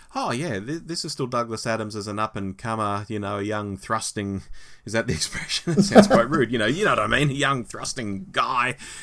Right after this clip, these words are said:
you know, really working hard and not sort of, you know, resting back on his laurels like he might have done more into the mid-eighties, late eighties, that sort of thing. Like, "Oh, I'm Douglas Adams, I can take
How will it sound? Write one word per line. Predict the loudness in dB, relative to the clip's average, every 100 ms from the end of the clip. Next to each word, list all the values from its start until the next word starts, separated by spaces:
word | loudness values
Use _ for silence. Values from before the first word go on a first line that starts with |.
| -4
you | 2
know, | 6 6 4 0
really | -2 2 2 2
working | 2 0 0 -2
hard | -2 -2 0 -2 -4 -16 -20 -8
and | -2
not | 0 0
sort | 0
of, | -2 0
you | 2
know, | 2
resting | 2 0 -2 0
back | 0 0
on | -2
his | -2
laurels | 2 2 2 0 -2
like | -2
he | 0
might | 2 0
have | 0
done | -2 0
more | 0 0
into | 0 -2
the | -2
mid-eighties, | 0 2 2 2 0 0 -2 -2
late | -2 0
eighties, | -2 -4 -6 -6
that | -6 -6
sort |
of | -6
thing. | -4
Like, | -6 -4
"Oh, |
I'm | -2
Douglas | -2 -2 -4
Adams, | -4 -4 -2
I | -4
can | -4 -8
take | -6 -8